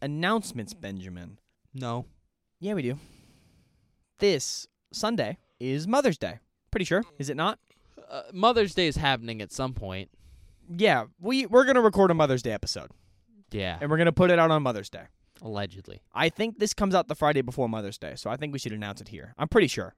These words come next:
Speaker 1: I could be wrong. If I'm wrong, mm, whatever. I just wanna make sure we talk about it.
Speaker 2: If Mother's Day hasn't happened yet,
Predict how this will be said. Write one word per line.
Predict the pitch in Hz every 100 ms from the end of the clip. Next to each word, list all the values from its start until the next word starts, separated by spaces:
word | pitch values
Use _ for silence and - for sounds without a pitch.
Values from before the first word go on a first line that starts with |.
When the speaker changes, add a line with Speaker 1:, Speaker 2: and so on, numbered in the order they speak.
| -
Speaker 1:
I | 165
could | 247
be | 214
wrong. | 214 202 202
If | 175 190
I'm | 175
wrong, | 180 185 185 _
mm, | 131 131 -
whatever. | 123 110 101 120 _ _ _ _
I | 147
just | 170
wanna | 156
make | 139 127
sure | 120
we |
talk | 117 123 127
about | 95 -
it. | 170
Speaker 2:
If | 170
Mother's | 175 175 160
Day | 143
hasn't | 127 135 117 101
happened | 123 123 - - - _ _
yet, | 110 101 87